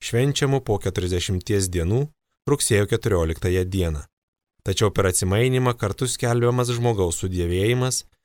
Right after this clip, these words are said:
Dievui parodant, kokia garbė laukia mūsų, jo vaikų, tapti mylimojo sūnaus garbės dalininkais. Jėzus parodė, jog tokia garbė skirta visai Dievo tautai, kokią jis, bažnyčios galva, tada sužibo.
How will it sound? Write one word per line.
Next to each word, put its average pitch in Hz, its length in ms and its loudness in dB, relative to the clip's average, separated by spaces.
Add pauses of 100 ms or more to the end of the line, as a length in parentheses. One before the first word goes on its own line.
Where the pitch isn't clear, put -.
(180)
Dievui 120 400 2
parodant, 127 560 2
kokia 98 240 -2
garbė 123 400 0
laukia 104 400 0
mūsų, 117 460 -2 (340)
jo 98 240 2
vaikų, 123 380 0 (260)
tapti 95 320 -2
mylimojo 117 560 2
sūnaus 95 480 -2
garbės 90 480 0
dalininkais. 90 800 -4 (880)
Jėzus 135 320 2
parodė, 123 480 2
jog 82 300 -4 (100)
tokia 98 240 0
garbė 117 400 0
skirta 98 400 -2
visai 110 400 -2
Dievo 90 320 -2
tautai, 95 460 -2 (520)
kokią 90 300 -2
jis, 117 400 0
bažnyčios 92 640 -2
galva, 90 360 0
tada 85 300 -2
sužibo. 85 580 -4